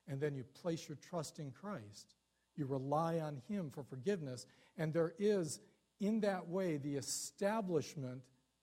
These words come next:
of peace between your soul and God. But that doesn't mean you always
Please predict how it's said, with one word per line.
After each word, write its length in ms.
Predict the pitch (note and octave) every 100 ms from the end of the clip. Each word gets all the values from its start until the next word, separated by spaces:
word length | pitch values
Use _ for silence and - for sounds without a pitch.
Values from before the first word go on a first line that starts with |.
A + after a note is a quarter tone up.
| _ _ _
of 160 | E3 C3
peace 440 | - A#2+ F#2 - _ _ _ _ _ _ _ _ -
between 400 | C3 - C#3 A#2+
your 240 | A#2+ D3+
soul 520 | E3 - C#3+ A#2+ A#2+ - _ _
and 200 | D#3+ C3
God. 280 | B2 B2+ G#2 G2 _ _
But 200 | - C#3+
that 200 | G#3 A#3+
doesn't 320 | B3+ G#3+ G#3+
mean 220 | F3 F#3 E3+
you 120 | E3+
always 600 | D3 E3+ E3+ E3+ D3+